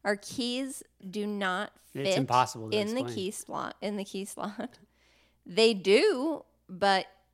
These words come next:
Speaker 1: like, it takes minutes, right? Like, se-, if you're successful.
Speaker 2: Like,
Speaker 1: Like
Speaker 2: the level of aggression you have to shake the key to get it in is, is, feels like you're gonna rip the whole mailbox out of the cement.
Speaker 1: Which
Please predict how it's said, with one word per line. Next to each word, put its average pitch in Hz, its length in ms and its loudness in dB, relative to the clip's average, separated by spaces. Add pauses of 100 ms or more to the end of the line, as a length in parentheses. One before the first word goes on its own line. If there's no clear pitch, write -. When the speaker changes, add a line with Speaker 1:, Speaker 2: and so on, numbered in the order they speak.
(160)
Speaker 1:
like, 190 480 0
it - 200 -2
takes - 680 -4 (920)
minutes, - 880 -8 (140)
right? 160 400 -6
Like, 160 160 -10 (180)
se-, 214 300 2 (120)
if - 200 4
you're 294 140 2
successful. - 680 -4 (1120)
Speaker 2:
Like, 160 200 6
Speaker 1:
Like 170 80 2
Speaker 2:
the 160 140 4
level 165 340 2
of 143 100 -2
aggression 127 520 0
you 123 100 -2
have 120 160 -2
to 117 80 -10
shake 120 340 -6
the 120 80 -8
key 123 220 -2
to 120 60 -2
get 117 180 -4
it 113 100 -6
in 117 220 -6
is, 123 300 -6 (140)
is, 127 300 -4 (320)
feels 165 240 0
like 139 80 -8
you're 156 100 -2
gonna 131 220 -2
rip 123 240 0
the 117 100 -2
whole 117 160 0
mailbox 113 500 -2
out 117 140 -4
of 104 160 -8
the - 60 -16
cement. 113 640 -6 (120)
Speaker 1:
Which 233 320 4